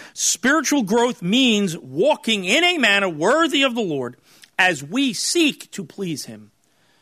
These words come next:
in all things. The knowledge of God's will leads to a walk that is worthy of the Lord. The result of all biblical knowledge should be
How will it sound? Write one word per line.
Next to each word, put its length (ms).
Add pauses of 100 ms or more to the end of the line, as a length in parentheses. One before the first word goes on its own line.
(520)
in 160
all 200
things. 500 (960)
The 120
knowledge 500
of 120
God's 300
will 180
leads 280
to 140
a 60
walk 320
that 120
is 120
worthy 300
of 100
the 60
Lord. 320 (1600)
The 140
result 720 (1600)
of 180 (120)
all 640 (260)
biblical 560
knowledge 680 (360)
should 480
be 340